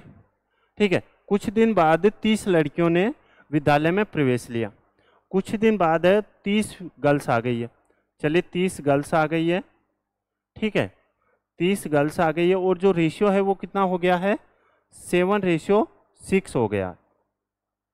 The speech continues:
ठीक है। यहाँ से गर्ल्स, यहाँ पर बॉयज माइनस हो गए और इसमें गर्ल्स आ गए, तो यहाँ से ये जो सिक्स की वैल्यू है ये कितनी हो जाएगी, छः सौ छियासठ तो पहले थे और तीस ये है,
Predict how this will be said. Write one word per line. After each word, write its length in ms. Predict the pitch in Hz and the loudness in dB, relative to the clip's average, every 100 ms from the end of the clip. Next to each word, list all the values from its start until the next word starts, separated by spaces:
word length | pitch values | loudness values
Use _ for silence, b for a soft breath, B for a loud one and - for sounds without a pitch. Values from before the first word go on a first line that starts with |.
| _ _ _ _ _ | _ _ _ _ _
ठीक 240 | - 151 - | -6 -6 -2
है। 140 | 135 - _ _ - | -6 -6 _ _ -8
यहाँ 340 | 123 143 185 | -4 0 0
से 200 | 202 202 | 0 0
गर्ल्स, 520 | 180 156 170 - - - - | 2 2 0 -6 -20 -20 -14
यहाँ 220 | 127 131 139 | -6 -4 -2
पर 180 | 180 160 | -2 -2
बॉयज 340 | 151 165 165 | 0 0 0
माइनस 400 | 143 123 143 165 | -2 -2 -2 -2
हो 80 | 175 | -4
गए 220 | 160 180 196 b b b | -2 -2 -4 b b b
और 120 | 143 | -4
इसमें 300 | 156 - 190 147 | -4 -2 -2 2
गर्ल्स 240 | 120 110 | 0 0
आ 100 | 110 | -4
गए, 160 | 107 113 b b b b | -4 -10 b b b b
तो 40 | 170 | -2
यहाँ 360 | 156 143 180 | -2 0 -2
से 300 | 208 196 190 196 b b - | 0 0 0 -2 b b 2
ये 120 | 180 | 2
जो 120 | 208 | 2
सिक्स 420 | 220 - 190 - - | -2 0 -2 -2 -8
की 140 | 226 | 0
वैल्यू 280 | 202 190 190 | 2 2 2
है 240 | 170 185 | 2 0
ये 140 | 180 190 | 0 -2
कितनी 280 | 208 - 196 | -2 -4 -2
हो 100 | 185 | 0
जाएगी, 300 | 180 180 180 | 0 0 -4
छः 180 | - 165 | -4 -6
सौ 180 | - | -4
छियासठ 420 | 190 - 156 180 175 | -8 -4 -6 -4 -6
तो 120 | 190 | -4
पहले 280 | 196 202 208 | -2 0 0
थे 180 | 190 185 b b b - | 0 -6 b b b -6
और 100 | 170 - | -6 -2
तीस 280 | 208 202 - | -2 -2 0
ये 180 | 185 165 | 2 2
है, 160 | 170 | -2